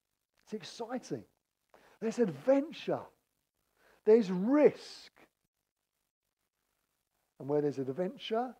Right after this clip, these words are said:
and risk, there's faith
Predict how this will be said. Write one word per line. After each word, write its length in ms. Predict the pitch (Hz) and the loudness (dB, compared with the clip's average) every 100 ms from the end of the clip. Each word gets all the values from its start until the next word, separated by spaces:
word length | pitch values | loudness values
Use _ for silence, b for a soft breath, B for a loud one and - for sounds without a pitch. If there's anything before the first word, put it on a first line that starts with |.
| _ _ _ _ | _ _ _ _
and 380 | 233 135 131 135 | -14 -12 -12 -8
risk, 400 | 208 208 - - _ _ _ _ _ _ _ _ | -8 -10 -16 -20 _ _ _ _ _ _ _ _
there's 200 | - 147 147 - - - | -4 -2 -4 -14 -20 -12
faith 220 | 220 151 | -10 -10